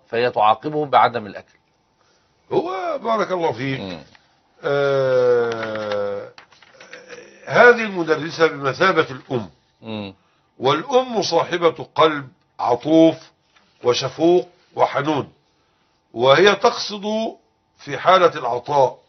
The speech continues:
Speaker 2: أو المنع مصلحة الطفل
Speaker 1: مم.
Speaker 2: والترقي بسلوكياته وأخلاقياته، فما تراه فيه النفع تفعله بعد استلهام الرشد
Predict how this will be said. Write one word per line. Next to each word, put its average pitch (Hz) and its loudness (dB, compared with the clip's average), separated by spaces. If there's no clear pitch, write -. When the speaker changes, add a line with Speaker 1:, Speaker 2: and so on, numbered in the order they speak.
Speaker 2:
أو 135 0
المنع 160 2
مصلحة 175 4
الطفل - -2
Speaker 1:
مم. 98 -10
Speaker 2:
والترقي 202 2
بسلوكياته 147 2
وأخلاقياته، 127 -4
فما 190 6
تراه 160 6
فيه 147 -8
النفع 135 2
تفعله 165 2
بعد 151 6
استلهام 139 2
الرشد 123 -10